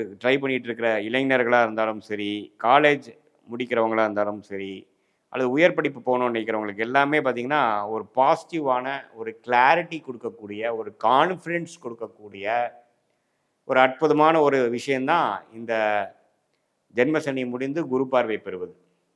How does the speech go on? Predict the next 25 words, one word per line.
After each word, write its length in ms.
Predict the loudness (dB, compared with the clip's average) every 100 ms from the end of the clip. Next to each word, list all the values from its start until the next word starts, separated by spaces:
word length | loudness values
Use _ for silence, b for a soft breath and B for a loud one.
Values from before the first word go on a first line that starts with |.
| _ _ _ _ -12
அதுல 280 | -4 0 0
புதனே 480 | 0 0 2 0 2
பாருங்க, 640 | 2 2 0 -2 -2 -8 _ _ _
முதல் 640 | -6 -2 0 0 -4 -10 _
இரண்டாவது 580 | -6 0 6 6 6
வாரத்திலிருந்தே, 680 | 4 2 0 -6 -8 -4 -4 -6 _ _
அதாவது 600 | -4 -2 0 -2 -4 -10 b b b b
ஆறு 640 | -2 4 6 6 4 0 -6
ஜூன் 240 | -8 -6 -4
ரெண்டாயிரத்தி 520 | -2 2 2 2 -4
இருபத்தஞ்சிலிருந்தே 680 | -8 -8 -10 -8 -4 -2 -2
ஒரு 200 | -2 -4
நல்ல 680 | -4 -4 -2 2 2 0 _ _ _ _ _ _ _ _ _ _ _ _ _ _
ஸ்தான 540 | -4 4 6 8 6
பலம் 280 | 4 4 2
பெற்று, 440 | -4 -2 -4 -2 2
திருக்பலம் 540 | 2 4 4 4 4
பெற்று, 680 | 0 -2 -4 -2 -2 -6 -12
பெற்று 360 | -14 -10 -2 2
ஐந்தாம் 420 | 2 0 0 0
இடம் 180 | -2 -2
வலுப்பெறுகிறது. 680 | -2 -4 -6 -8 -10 -14 _
So, 280 | -10 -8 -4
நல்லாவே 540 | -2 2 2 2 0
வந்து 560 | -2 -6 -6 -8 -12